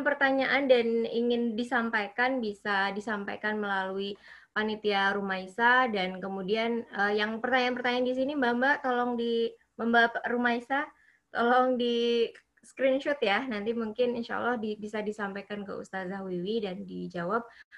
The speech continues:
melalui I G kita. Jadi, eh, teman-teman sekalian di sini bisa follow I G Rumaisa. Em, akunnya Rumaisa Korsel, ya.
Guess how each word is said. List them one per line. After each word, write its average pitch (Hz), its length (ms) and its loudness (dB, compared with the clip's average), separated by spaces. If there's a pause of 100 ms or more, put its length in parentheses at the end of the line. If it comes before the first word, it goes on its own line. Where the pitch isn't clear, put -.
melalui 262 400 6
I 254 140 -2
G 226 160 6
kita. 185 240 -6
Jadi, 240 400 -4
eh, 220 260 -2
teman-teman 220 480 -4
sekalian 220 380 -4
di 233 100 -2
sini 233 300 0
bisa 220 340 -6
follow 196 400 -6
I 208 140 -6
G 202 240 2
Rumaisa. 196 580 -2 (540)
Em, 240 1040 2
akunnya 339 800 2
Rumaisa 262 400 0
Korsel, 254 480 -2 (240)
ya. - 160 -14